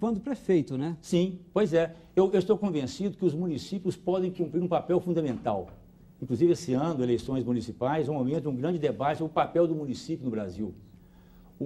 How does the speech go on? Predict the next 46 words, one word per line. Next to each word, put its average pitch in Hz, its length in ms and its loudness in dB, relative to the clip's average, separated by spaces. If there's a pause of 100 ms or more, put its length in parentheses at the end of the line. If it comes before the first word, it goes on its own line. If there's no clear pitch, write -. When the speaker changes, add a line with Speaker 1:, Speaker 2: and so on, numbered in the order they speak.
Speaker 2:
município 170 540 -2
no 180 40 -2
Brasil, 127 420 2
com 131 100 -2
a 127 40 0
Constituição 139 580 -2
de 131 60 -2
oitenta 120 320 0
e 104 40 -2
oito, 120 420 2 (520)
ele 131 120 4
adquiriu 170 480 2
realmente 123 440 2
uma 139 120 -8
autonomia 135 500 -2
que 170 100 -4
jamais 175 380 2
teve 180 300 4
na 185 60 0
história 170 300 0
do 175 100 -2
país. 160 360 -4 (220)
E 190 60 0
talvez 202 380 4
não 220 120 0
exista 175 400 0
nenhum 208 180 0
país 190 380 2
no 190 100 -2
mundo 170 480 -2 (320)
onde 160 200 2
os 170 60 2
municípios 180 600 -2
tenham 190 520 2
o 175 120 2
espaço, 180 600 0
o 147 60 -2
estatuto 156 760 -2 (500)
político, 151 760 2
jurídico, 135 640 0
administrativo, 147 840 0
financeiro 156 540 -2
que 185 100 -4
tem 170 180 0
no 180 60 4
Brasil. 151 420 0